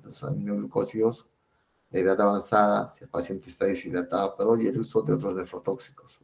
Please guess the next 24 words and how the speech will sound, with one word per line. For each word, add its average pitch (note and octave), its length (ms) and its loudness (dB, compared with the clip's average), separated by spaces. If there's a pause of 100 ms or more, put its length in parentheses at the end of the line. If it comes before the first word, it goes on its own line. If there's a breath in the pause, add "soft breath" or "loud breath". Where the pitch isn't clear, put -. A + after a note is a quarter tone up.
(100)
Es - 0 -
decir, F#2+ 320 -4
utilizas G#2 540 -2 (340 soft breath)
aminoglucósidos, D#3+ 1080 12 (300)
por G2+ 120 4
ejemplo, G#2+ 320 0
más A#2+ 220 4
cefalosporina, G#2 680 -4
que - 80 -12
son A#2+ 200 -4 (440 soft breath)
nefrotóxicos, - 840 -6
¿no? A2+ 340 -2 (720)
O A2+ 100 4
aminoglucósidos C#3+ 1040 8
y A2+ 240 -4
aines, F2 580 -4
por - 120 -16
ejemplo. - 400 -20 (2750 loud breath)
<clears throat> D#3 180 8
La A#2 120 8
necrosis B2 380 6
tubular C3+ 520 6
aguda G#2+ 360 2
tóxica, - 680 2